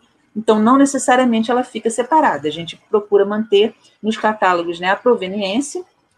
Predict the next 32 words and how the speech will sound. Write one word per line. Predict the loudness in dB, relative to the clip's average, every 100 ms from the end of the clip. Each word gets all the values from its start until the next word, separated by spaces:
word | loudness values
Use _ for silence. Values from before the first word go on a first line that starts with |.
| _
foi | -2 0
doado | 4 4 4 2 -2
pelo, | -6 -6 -8 -12 _ _ _ _ _ _ _ _ _ _ _ _
é, | -8 -6 -6
determinada | -6 -6 -4 -2 -2 0 0
pessoa, | -2 -2 0 2 4
é | 2
a | 0
coleção | 0 -2 -2 -2 0 -2 -6 -12 -16 -6
fulaninho, | -4 -2 -2 -2 -2 -4 -6 _ _
né, | -6 -2
mas | 0 0 0
não | 0 0 0
necessariamente | -2 -4 -2 -2 -2 -4 -4
todos | 0 0 0
os | -6
documentos | -4 -2 -2 -4
estão | -6 -2 -2
juntos, | -2 -8 -12 -20 -10
né. | -8 -8 _ _ _ _ _ _ _
É, | -2 0 2 2
e | 0 0
isso | -2 -6 -12 -18 _ _ _
é | -2
uma | 0 0
coisa | 2 2 2
que | -2
se | -6 -6
vê, | -2 0 0
assim, | 0 -4 -2
muito | -2 -4 -2
claramente, | 0 0 0 -2 -2 -4 -10